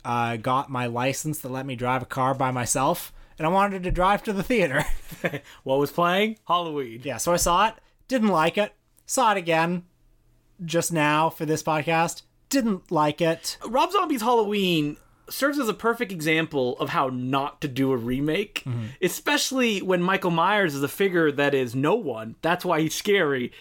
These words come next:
Speaker 2: He decides to spend an hour telling you his backstory as a child, which is like, why?
Speaker 1: And it turns out his backstory is not very interesting.
Speaker 2: <laughs> Nope.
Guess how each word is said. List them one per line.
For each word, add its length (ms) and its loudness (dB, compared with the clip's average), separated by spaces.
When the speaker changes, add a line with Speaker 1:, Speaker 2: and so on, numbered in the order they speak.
Speaker 2:
He 80 2
decides 400 2
to 80 -6
spend 420 0
an 140 0
hour 420 2
telling 400 0
you 160 4
his 140 4
backstory 640 2
as 120 0
a 40 -2
child, 560 -4
which 140 -6
is 120 -2
like, 180 0
why? 480 0
Speaker 1:
And 100 4
it 80 0
turns 260 2
out 120 4
his 120 -2
backstory 680 2
is 240 -2
not 260 -2
very 240 4
interesting. 580 2
Speaker 2:
<laughs> 20 -4
Nope. 200 2